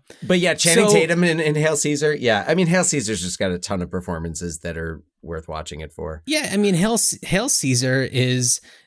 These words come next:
Speaker 2: the Coen brothers giving you their version of all the movies of, like, the thirties and forties. You know, it's like, here's a little bite of this kind of movie. Here's a little taste of a Western. Here's a taste of, you know, this weird synchronized swimming aquatic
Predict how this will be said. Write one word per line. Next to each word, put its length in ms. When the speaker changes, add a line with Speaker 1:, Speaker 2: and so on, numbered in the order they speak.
Speaker 2:
the 160
Coen 400
brothers 400
giving 340
you 600
their 320
version 500
of 280
all 360
the 100
movies 400
of, 120
like, 320
the 300
thirties 420
and 120
forties. 540
You 80
know, 180
it's 160
like, 260
here's 280
a 80
little 240
bite 360
of 220
this 180
kind 280
of 100
movie. 480
Here's 260
a 60
little 240
taste 320
of 100
a 80
Western. 480
Here's 280
a 80
taste 340
of, 240
you 140
know, 420
this 480
weird 380
synchronized 680
swimming 380
aquatic 680